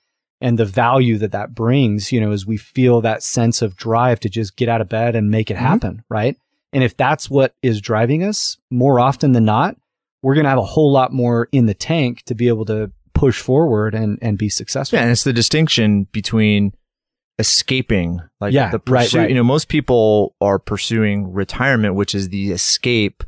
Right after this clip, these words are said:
Speaker 2: of what they're doing right now, 'cause
Speaker 1: Right.
Speaker 2: they don't necessarily, they wouldn't choose to spend all of their time working in what they're doing.
Speaker 1: Sure.
Speaker 2: They'd rather spend their time somewhere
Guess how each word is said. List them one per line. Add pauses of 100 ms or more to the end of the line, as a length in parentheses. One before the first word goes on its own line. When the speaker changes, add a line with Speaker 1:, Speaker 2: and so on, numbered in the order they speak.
(360)
Speaker 2:
of
what
they're
doing
right
now, (100)
'cause
Speaker 1:
Right.
Speaker 2:
they
don't
necessarily, (520)
they
wouldn't
choose
to
spend
all
of
their
time
working
in
what
they're
doing.
Speaker 1:
Sure.
Speaker 2:
They'd
rather
spend
their
time
somewhere